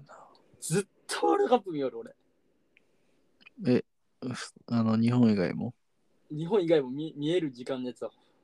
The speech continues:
Speaker 2: 見よるな。アベマでとか。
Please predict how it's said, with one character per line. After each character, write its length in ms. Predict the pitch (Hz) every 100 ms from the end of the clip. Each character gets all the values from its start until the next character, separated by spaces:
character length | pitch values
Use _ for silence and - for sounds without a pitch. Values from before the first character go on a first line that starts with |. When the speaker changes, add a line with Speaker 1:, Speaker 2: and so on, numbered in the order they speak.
| _ _ _
Speaker 2:
見 100 | 135
よ 100 | 135
る 140 | 120 104
な。 120 | 101 - _ _ _ _ _ _ _ _ _ - - - - - - - - - _ _ - _ _ _ _ _ _ _ _ _
ア 120 | 127
ベ 120 | 123 131
マ 200 | 123 120
で 280 | 120 117 - -
と 80 |
か。 200 | - 113